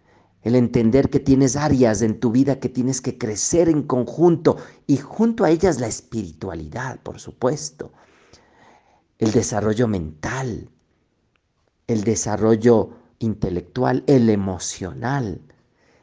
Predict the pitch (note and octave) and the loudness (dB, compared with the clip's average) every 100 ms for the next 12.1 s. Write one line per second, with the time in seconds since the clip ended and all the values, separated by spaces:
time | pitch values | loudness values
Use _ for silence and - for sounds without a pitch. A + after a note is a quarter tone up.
0 | _ - B3 B3 A3 A#3 A#3 - B2 - | _ 2 4 6 8 6 4 -4 -8 2
1 | D3+ D3+ D#3 D#3 F#3 G#3+ A2+ D#2+ - _ | 4 4 6 4 4 0 -2 -6 -8 _
2 | _ B2+ B2 C3 C3 E3+ E3+ D3 C3 A#2+ | _ -8 -2 -2 0 -6 0 0 2 0
3 | F#2+ E2 - - _ - G#2+ F#2+ - A2 | 0 -4 -10 -16 _ -6 -4 -4 -2 -2
4 | G2 F#2+ E2+ D#2+ - A#2 B2+ C3 F3+ F#3 | -2 -4 -6 -8 -10 -2 -2 0 2 4
5 | E3+ D3 D3 C3 C3 A#2 A#2 D#3 A#2+ F#2+ | 4 4 2 2 2 2 2 2 2 -2
6 | - _ _ - A2 A2 B2+ A#2 C#3+ C#3 | -6 _ _ -2 -2 0 2 4 4 0
7 | D3 A#2+ - A#2+ A#2 A2 F#2+ - F#2 G2+ | -2 -8 -2 -2 -2 -4 -6 -6 -6 -4
8 | F#2 F2+ - - C3 A3+ C4 - C4+ - | -4 -6 -8 -6 4 4 4 -4 -6 -6
9 | - D#3+ B2+ A2 G#2 C3+ D3+ - - E2 | -2 2 2 0 -2 0 0 0 -4 -6
10 | - - - _ - A3+ - - G2 - | -8 -18 -20 _ 0 0 0 -2 -4 -4
11 | _ - A#2+ - G2+ - F#3 F3+ - D3+ | _ -6 -4 -4 -8 -4 -4 -4 0 0
12 | - | 0